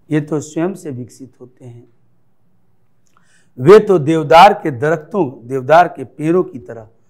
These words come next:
जीवन के अरण्य, अरण्य का अर्थ होता है वन, जीवन के अरण्य में, वन में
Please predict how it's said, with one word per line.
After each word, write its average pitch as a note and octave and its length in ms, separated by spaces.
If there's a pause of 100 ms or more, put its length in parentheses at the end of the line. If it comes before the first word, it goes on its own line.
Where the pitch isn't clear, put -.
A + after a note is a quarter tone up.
(640)
जीवन G3+ 380
के F3 220
अरण्य, E3 680 (240)
अरण्य D3 380
का C3+ 220
अर्थ C#3+ 320
होता C3 320
है A#2+ 200 (360)
वन, B2 380 (640)
जीवन G#3+ 420
के E3 220
अरण्य F#3+ 460
में, B2 260
वन F#3+ 260
में C#3 200